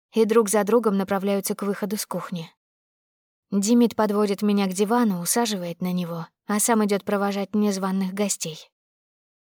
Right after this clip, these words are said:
Мне всё ещё тяжело прийти в себя после видения. Мои мысли разбегаются, словно блохи. Поэтому я спокойно сижу, пытаясь перевести дух. Вдох, выдох. А ещё я пытаюсь справиться с чужими,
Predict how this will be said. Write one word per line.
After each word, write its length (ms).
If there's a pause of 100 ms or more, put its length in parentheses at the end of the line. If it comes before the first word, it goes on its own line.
(340)
Мне 260
всё 180
ещё 220
тяжело 460
прийти 300
в 40
себя 260
после 300
видения. 560 (280)
Мои 240
мысли 300
разбегаются, 720
словно 360
блохи. 460 (600)
Поэтому 360
я 160
спокойно 460
сижу, 300
пытаясь 420
перевести 440
дух. 380 (400)
Вдох, 480
выдох. 480 (1120)
А 140
ещё 280
я 140
пытаюсь 380
справиться 540
с 80
чужими, 600